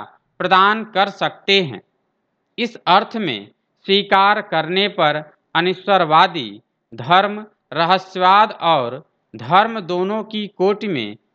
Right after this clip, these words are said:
आ जाते हैं। इसी तथ्य को स्टेस ने भी स्वीकार किया है। पृष्ठ संख्या चार सौ इकतीस। इन दोनों में आंतरिक अनुभूति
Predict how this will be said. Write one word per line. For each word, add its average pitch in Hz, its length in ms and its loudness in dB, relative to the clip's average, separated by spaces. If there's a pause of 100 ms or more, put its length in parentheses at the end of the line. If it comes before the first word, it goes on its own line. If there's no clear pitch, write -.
(180)
आ 190 200 4
जाते 190 480 0
हैं। 113 280 -12 (440)
इसी 226 260 -6 (180)
तथ्य 196 320 0
को 208 180 0 (500)
स्टेस 208 540 0
ने 190 220 0
भी 165 180 -6 (500)
स्वीकार 202 580 2
किया 196 400 0
है। 131 160 -12 (1040)
पृष्ठ 208 340 0
संख्या 170 560 -2 (500)
चार 196 300 6
सौ 160 240 -8 (120)
इकतीस। 165 460 -6 (1800)
इन 240 240 0
दोनों 180 400 2
में 113 300 -4 (280)
आंतरिक 196 680 0
अनुभूति 175 640 -6